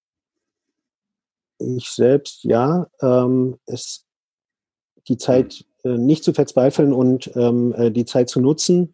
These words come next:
Speaker 1: so gut es geht, ähm, das, ähm, das stimmt, aber wenn ich das, ähm, so the big picture mir angucke, äh, stimmt's mich traurig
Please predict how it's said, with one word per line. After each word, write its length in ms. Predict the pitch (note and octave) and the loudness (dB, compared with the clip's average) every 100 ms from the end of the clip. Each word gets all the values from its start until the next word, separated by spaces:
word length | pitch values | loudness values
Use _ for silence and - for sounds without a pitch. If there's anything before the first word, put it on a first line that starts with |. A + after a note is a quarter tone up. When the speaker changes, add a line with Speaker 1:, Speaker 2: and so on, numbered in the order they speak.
| _ | _
Speaker 1:
so 240 | - C3 B2 | -6 -2 0
gut 240 | D3 D3+ | 0 -2
es 140 | B2 | -4
geht, 360 | - C3+ F3+ - _ _ _ - | -2 0 -2 -6 _ _ _ 0
ähm, 420 | C3+ B2+ B2 A#2 | 2 2 -2 -2
das, 360 | B2 B2 - - C3+ | -4 -4 -12 -12 -4
ähm, 560 | A#2 A2+ A2+ A2 - - | -2 0 -2 -4 -8 -8
das 140 | G#2+ | -8
stimmt, 760 | - - - - D#3 F#3 G3+ - | -6 -16 -10 -2 2 2 0 0
aber 320 | C3 B2+ A#2+ | 2 4 2
wenn 160 | B2+ B2+ | 2 2
ich 340 | B2+ - - - | 0 -4 -14 -10
das, 420 | A2 - - - | -10 -10 -12 -6
ähm, 600 | B2 A2+ A2+ A2+ A2+ G#2+ _ _ _ _ _ _ - - _ _ _ _ _ _ _ _ _ _ _ _ _ - | 0 0 0 -2 -4 -8 _ _ _ _ _ _ -20 -20 _ _ _ _ _ _ _ _ _ _ _ _ _ -4
so 200 | B2 G#2+ | -2 0
the 80 | A2+ | 0
big 240 | C#3 - | -2 0
picture 380 | D3+ D3 - B2+ | -2 -2 0 2
mir 200 | B2+ A2+ | 0 -2
angucke, 680 | B2 B2+ - A#2+ B2 A#2+ A#2+ _ _ _ _ | -2 -2 -2 2 2 2 -2 _ _ _ _
äh, 300 | A#2 A2+ A2+ A2+ | -8 -4 -4 -6
stimmt's 340 | - A#2 G#2+ | -4 -4 -2
mich 140 | G#2+ - | -6 -6
traurig 640 | - G#2+ A#2 C#3+ - - | -4 -2 0 -2 -2 -14